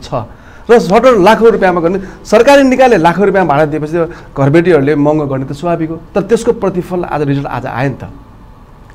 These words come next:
तिर्न सक्नु भएन। भाडा तिर्नको लागि त घरबाट जग्गा बेचेर अथवा टुक्रा बेचेर अथवा सम्पत्ति बेचेर आफ्नो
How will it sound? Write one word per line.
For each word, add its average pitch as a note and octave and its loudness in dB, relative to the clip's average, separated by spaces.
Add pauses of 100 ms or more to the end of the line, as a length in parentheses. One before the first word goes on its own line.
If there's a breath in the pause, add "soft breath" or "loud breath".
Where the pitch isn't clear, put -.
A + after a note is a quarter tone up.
तिर्न A#3 4
सक्नु A3+ 2
भएन। D3 4 (1300 soft breath)
भाडा E3 4
तिर्नको A#3+ 2
लागि A3+ 6
त A#3 4 (220)
घरबाट F3+ 4
जग्गा F#3 2
बेचेर F#3+ 0
अथवा G3+ 0
टुक्रा F#3+ 0
बेचेर F3+ 0
अथवा G3 -2
सम्पत्ति F3+ -4
बेचेर E3+ -2
आफ्नो F#3 -2